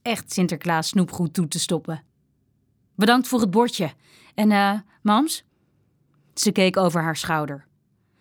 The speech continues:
Haar blik stond zo onschuldig dat ik haast rode oortjes kreeg van het verzoek dat op mijn lippen lag. "Kan je, zodra Rory er is, een poging doen te, ehm, kloppen voor je binnenkomt?"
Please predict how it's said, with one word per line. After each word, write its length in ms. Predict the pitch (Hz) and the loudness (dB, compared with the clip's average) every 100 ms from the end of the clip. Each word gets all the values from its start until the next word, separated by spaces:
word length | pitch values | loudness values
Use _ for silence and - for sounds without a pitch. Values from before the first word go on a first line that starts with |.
| _ | _
Haar 180 | 220 208 | -4 0
blik 220 | 254 320 | 0 0
stond 280 | - 226 - | -2 -2 2
zo 140 | 262 | 0
onschuldig 640 | 254 233 - 277 311 311 - | 2 -2 0 0 0 -2 -4
dat 160 | 220 | -4
ik 60 | 220 | -2
haast 360 | 180 254 - | -2 -2 -2
rode 300 | 240 262 240 | 2 4 2
oortjes 440 | - 285 294 269 - | 2 0 0 -4 -4
kreeg 320 | 226 226 - | -2 -2 -2
van 120 | 208 | 0
het 140 | 185 - | 0 0
verzoek 380 | 180 196 226 | -2 0 -2
dat 180 | - 185 | -2 -2
op 80 | 170 | 2
mijn 160 | 170 165 | 2 2
lippen 260 | 160 160 | 2 0
lag. 320 | 139 139 - _ _ _ _ _ _ _ _ _ - | -4 -6 -16 _ _ _ _ _ _ _ _ _ -2
"Kan 200 | 247 269 | 2 4
je, 380 | 277 269 202 - | 4 4 0 -6
zodra 500 | 214 254 247 247 240 | 0 0 2 0 2
Rory 340 | 240 262 254 220 | 2 2 2 2
er 160 | 220 | 0
is, 220 | 208 220 | 0 -4
een 200 | - 220 | -2 -2
poging 440 | 247 240 254 220 202 | 2 2 2 0 2
doen 280 | 214 220 214 | 4 4 2
te, 120 | 233 | 0
ehm, 560 | 214 - 180 190 180 165 - - - - _ - - | -2 -2 -2 0 0 -2 -12 -20 -20 -20 _ -20 -2
kloppen 360 | 269 311 453 - - | 0 2 -2 -4 -16
voor 220 | - 247 262 | -4 0 2
je 100 | 254 | 4
binnenkomt?" 580 | 262 277 302 - - | 2 2 -4 -6 -16